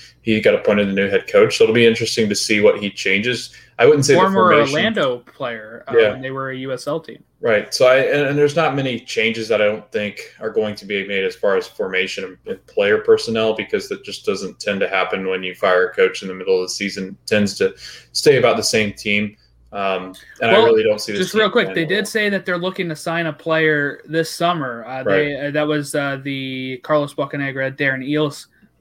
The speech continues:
Speaker 2: press
Speaker 1: Mm-hmm.
Speaker 2: conference after this firing. They said that they're still looking for us,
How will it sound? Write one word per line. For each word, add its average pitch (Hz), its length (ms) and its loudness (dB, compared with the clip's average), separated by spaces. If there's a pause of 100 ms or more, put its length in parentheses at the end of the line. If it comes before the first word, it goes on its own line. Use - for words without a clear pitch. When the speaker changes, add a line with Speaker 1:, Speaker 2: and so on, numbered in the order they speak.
Speaker 2:
press 139 220 0
Speaker 1:
Mm-hmm. 107 80 -6
Speaker 2:
conference 135 460 -6
after 127 380 -8
this 127 320 -10 (300)
firing. 135 560 -2
They 135 120 -8
said 147 160 -6
that 156 120 0
they're 165 120 -2
still 214 160 -4
looking 214 200 -2
for 175 240 0
us, 143 200 -4